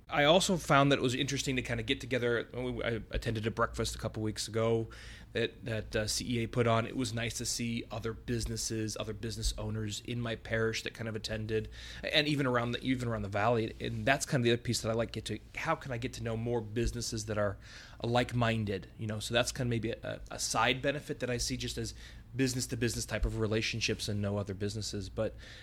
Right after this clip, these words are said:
the, the giving back portion has always been very important to us. Uh, we feel like we're the, 'cause we're a hardware store, right? You kind of be that, that neighborhood hardware store. Well, how do we give back to our local communities when,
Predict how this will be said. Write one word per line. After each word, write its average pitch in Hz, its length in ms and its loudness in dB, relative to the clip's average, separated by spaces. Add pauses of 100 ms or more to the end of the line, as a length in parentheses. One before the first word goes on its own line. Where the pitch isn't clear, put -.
(100)
the, 123 140 2
the 139 160 -2
giving 147 320 6
back 123 180 6
portion 120 300 2
has 107 100 2
always 110 180 6
been 104 140 0
very 101 180 2
important 104 420 -2
to 98 340 -4
us. 98 460 0 (340)
Uh, 104 220 0
we 110 280 2
feel 135 360 6
like 120 220 2
we're 117 80 0
the, 113 240 -2 (120)
'cause 123 120 -4
we're 143 80 6
a 123 40 6
hardware 117 280 2
store, - 220 0
right? 95 280 -4
You 107 140 -10
kind 113 140 -4
of 104 120 -6
be 120 100 -2
that, 110 280 -6
that 104 200 -6
neighborhood 117 380 -2
hardware 110 300 -2
store. 101 240 -8 (340)
Well, 113 120 -6
how 139 80 0
do 143 40 2
we 135 60 2
give 123 220 -2
back 120 180 -2
to 127 140 -2
our 113 100 0
local 110 320 -2
communities 107 480 -4
when, 104 420 0